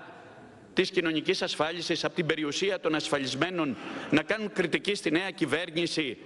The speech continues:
ή να την προειδοποιούν να μην τα πειράξει; Και δεν μιλάω για τη διαχρονική λαιλασία των αποθεματικών της κοινωνικής ασφάλισης,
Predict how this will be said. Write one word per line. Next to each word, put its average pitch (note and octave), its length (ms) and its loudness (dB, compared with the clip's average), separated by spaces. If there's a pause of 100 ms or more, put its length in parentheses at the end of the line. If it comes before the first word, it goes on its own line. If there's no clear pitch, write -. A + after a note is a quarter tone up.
(120)
ή E3+ 100 4
να G#3 140 0
την F3 120 -2
προειδοποιούν D#3+ 720 0 (440)
να D3+ 120 6
μην F3 160 -2
τα E3+ 120 0
πειράξει; C#3 580 -2 (1200)
Και G#3+ 120 6
δεν C#4 120 0
μιλάω C4 260 0
για G#3 160 -2
τη G3 100 -4
διαχρονική F3 600 -2
λαιλασία E3 600 -2
των D3+ 160 -2
αποθεματικών C#3+ 680 -2
της C3+ 160 -4
κοινωνικής B2+ 520 -2
ασφάλισης, A2 760 -2